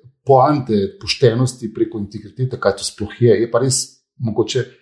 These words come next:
malo ponesrečen, ker je prevedena iz tujega jezika v naš, a ne, S S K J. Ampak kakorkoli, po dva deset, ko jo je določil zakon za standard, poglejte, se je pa,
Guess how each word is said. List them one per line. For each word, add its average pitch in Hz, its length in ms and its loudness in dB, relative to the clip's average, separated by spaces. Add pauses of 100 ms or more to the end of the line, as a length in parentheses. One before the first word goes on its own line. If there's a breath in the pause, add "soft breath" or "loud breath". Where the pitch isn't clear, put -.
(340 soft breath)
malo 107 220 4
ponesrečen, 120 560 0
ker 117 140 -8
je 110 100 -6
prevedena 113 600 -2
iz 104 220 -6
tujega 117 280 0
jezika 110 380 -6
v 101 120 -2
naš, 107 160 -6 (140)
a 101 100 -12
ne, 98 100 -12
S - 140 -10
S - 160 -8
K - 160 -12
J. 127 140 0 (800 soft breath)
Ampak 117 200 4
kakorkoli, 143 640 0
po 180 180 -8
dva 165 180 -6
deset, 127 380 -6
ko 113 160 -12
jo 107 100 -6
je 110 100 -6
določil 120 420 -4
zakon 110 380 -2
za 85 140 -10
standard, 92 500 -14 (800 loud breath)
poglejte, 139 400 4
se 147 220 -4
je 147 140 -4
pa, 135 200 4